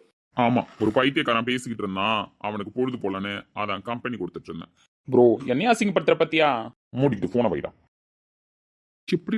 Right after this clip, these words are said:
Speaker 1: ட்ரை பண்றதுன்னு ஒரு ஐடியாவே இல்லையே. இதுல இருக்கிற டூல்ஸ் எல்லாம் வச்சு அக்கக்கா வேணா பிரிக்கலாம்,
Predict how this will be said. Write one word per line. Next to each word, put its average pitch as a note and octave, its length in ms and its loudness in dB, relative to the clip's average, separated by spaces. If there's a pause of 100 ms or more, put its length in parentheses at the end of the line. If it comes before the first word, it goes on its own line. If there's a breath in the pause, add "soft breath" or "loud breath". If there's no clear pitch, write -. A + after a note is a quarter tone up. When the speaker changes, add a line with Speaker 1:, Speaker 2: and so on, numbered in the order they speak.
Speaker 1:
ட்ரை B2 100 4 (100)
பண்றதுன்னு C3 380 -2
ஒரு A2 160 -2
ஐடியாவே C3 380 -2
இல்லையே. F2+ 240 -2 (200)
இதுல A2+ 200 -2
இருக்கிற C3+ 200 -2 (120)
டூல்ஸ் D3+ 240 -2
எல்லாம் D3 160 0
வச்சு A#2 200 -4
அக்கக்கா D3 400 -4
வேணா C#3 220 -6
பிரிக்கலாம், A2+ 420 -6